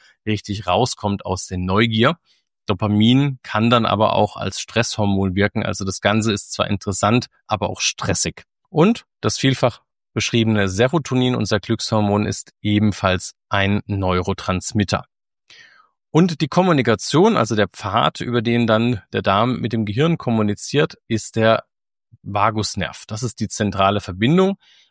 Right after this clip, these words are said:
Und die hat von den Nervenfasern her an sich achtzig Prozent Fasern, die ins Gehirn laufen und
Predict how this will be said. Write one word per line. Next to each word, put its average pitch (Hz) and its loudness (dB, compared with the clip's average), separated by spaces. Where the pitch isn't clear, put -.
Und 107 -2
die 156 0
hat 160 -2
von 131 2
den 110 2
Nervenfasern 123 0
her 117 -4
an 107 -4
sich - -4
achtzig - -2
Prozent 135 0
Fasern, 117 0
die 101 -8
ins 190 -2
Gehirn 110 -2
laufen 113 0
und - -6